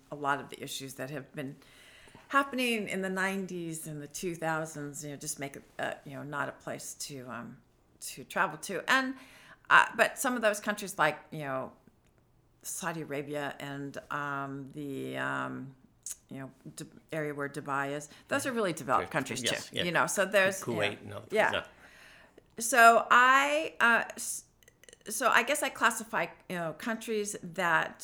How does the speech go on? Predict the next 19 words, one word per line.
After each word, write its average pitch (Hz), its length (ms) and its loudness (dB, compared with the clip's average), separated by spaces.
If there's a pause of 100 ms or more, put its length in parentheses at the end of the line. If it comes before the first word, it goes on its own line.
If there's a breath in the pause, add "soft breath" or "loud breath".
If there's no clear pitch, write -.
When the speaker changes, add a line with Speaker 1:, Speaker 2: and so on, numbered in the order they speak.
(140)
Speaker 1:
still 196 840 0 (260)
are, 156 500 4 (100)
you 156 120 -12
know, 135 180 -6 (920)
struggling 160 880 -6 (100)
Speaker 2:
Mm-hmm. - 240 -4
Speaker 1:
to, 165 600 -4 (120)
uh, 151 440 0
have 180 680 2 (140)
a, 156 640 -4
you 160 80 -10
know, 135 360 -6 (120)
a 147 200 -4
viable 160 460 2
workforce, - 1200 -8 (600 loud breath)
uh, 160 180 4
creating 185 520 -4
jobs, 147 920 -2 (800 soft breath)
and 170 480 -2